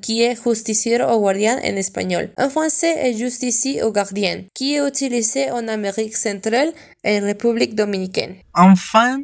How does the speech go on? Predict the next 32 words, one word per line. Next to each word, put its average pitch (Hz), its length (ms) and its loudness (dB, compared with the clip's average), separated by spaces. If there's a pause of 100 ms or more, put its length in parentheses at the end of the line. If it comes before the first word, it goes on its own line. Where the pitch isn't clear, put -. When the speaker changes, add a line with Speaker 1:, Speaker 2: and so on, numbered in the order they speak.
Speaker 2:
le 185 200 6
dernier 180 500 6 (180)
thème 202 340 4
de 160 200 2
cette 196 320 2
trilogie, 135 720 8
l'espagnol 160 720 4
sans 147 180 0 (180)
terre. 127 380 0
Au-delà 180 300 6
de 175 80 6
la 196 200 6
géographie, 185 800 2
il 208 200 8
existe 190 480 4
une 196 280 8
variété 180 440 6
de 175 80 6
l'espagnol 165 640 6 (100)
dont 170 280 6
l'histoire 175 760 4
s'étend 190 760 6
du 156 140 2
Moyen 143 500 6
Âge 180 380 4 (140)
à 156 160 6
nos 156 240 6
jours, 131 500 8
mais 165 400 6
qui 202 200 6
peut 190 420 6
difficilement 175 840 6